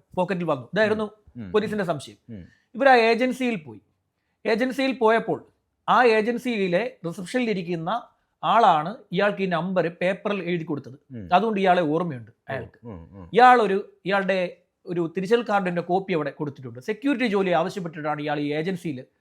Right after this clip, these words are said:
Speaker 1: വന്നത്.
Speaker 2: ഉം. ഉം.
Speaker 1: ഇയാളുടെ ഡീറ്റെയിൽസ് ഇയാൾ അവിടെ കൊടുക്കുകയും ഒരു ആപ്ലിക്കേഷൻ കൊടുക്കുകയും ചെയ്തിട്ടുണ്ട്.
Speaker 2: ഉം.
Speaker 1: ആ ആപ്ലിക്കേഷൻ പരിശോധിച്ചപ്പോഴാണ് മനസ്സിലാവുന്നത് ഇത് ബീഹാർ സ്വദേശിയായിട്ടുള്ള ഗൗരവ് കുമാർ എന്ന് പറയുന്ന ഇരുപത്തിയഞ്ച് വയസ്സുകാരനാണ്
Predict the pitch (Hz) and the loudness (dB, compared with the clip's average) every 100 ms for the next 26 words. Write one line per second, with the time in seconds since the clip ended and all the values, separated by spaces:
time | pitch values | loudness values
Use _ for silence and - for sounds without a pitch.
0 | _ - 180 160 123 _ 123 107 214 208 | _ -4 -4 -4 -10 _ -16 -2 0 0
1 | 185 202 220 185 175 165 156 175 175 175 | -2 -2 -4 -2 0 0 0 -4 -6 -4
2 | 151 151 165 170 185 185 180 160 156 160 | -6 0 0 0 -4 -4 -4 -6 -6 -6
3 | 135 123 123 113 _ 110 85 _ - 269 | -8 -10 -14 -20 _ -18 -18 _ 4 6
4 | 294 233 220 220 220 220 185 165 160 202 | 8 6 2 0 0 -2 -2 -4 0 -2
5 | 185 190 180 160 160 143 190 165 156 151 | -2 -2 0 0 -2 -6 2 2 2 -6
6 | 147 160 151 160 185 202 - - _ 180 | -6 -6 -6 -4 2 4 2 -2 _ -4
7 | 175 202 196 156 151 156 160 233 247 185 | -2 0 -2 -2 -2 -2 2 2 2 0
8 | 165 160 156 143 143 147 160 180 233 196 | 0 0 -2 -4 -6 -6 -6 -6 -6 -4
9 | 214 175 147 143 143 135 120 110 | -4 -2 -4 -4 -6 -6 -10 -18